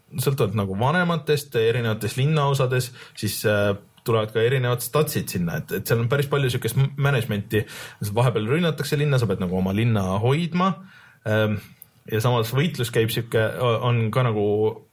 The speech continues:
heksagonipõhine, nagu käigupõhine, on ju, ja sul on, äh, noh, pika, või nagu,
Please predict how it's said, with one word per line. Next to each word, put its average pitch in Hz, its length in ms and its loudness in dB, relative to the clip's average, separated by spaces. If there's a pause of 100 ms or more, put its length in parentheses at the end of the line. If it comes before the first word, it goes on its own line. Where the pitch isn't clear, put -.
(160)
heksagonipõhine, 110 760 0
nagu 104 280 0
käigupõhine, 107 680 0
on 98 100 0
ju, 98 100 2
ja 95 120 2
sul 104 180 0 (480)
on, 98 160 -2 (180)
äh, 95 160 0
noh, - 240 -6 (680)
pika, 127 280 0 (380)
või 123 240 2 (100)
nagu, 110 220 2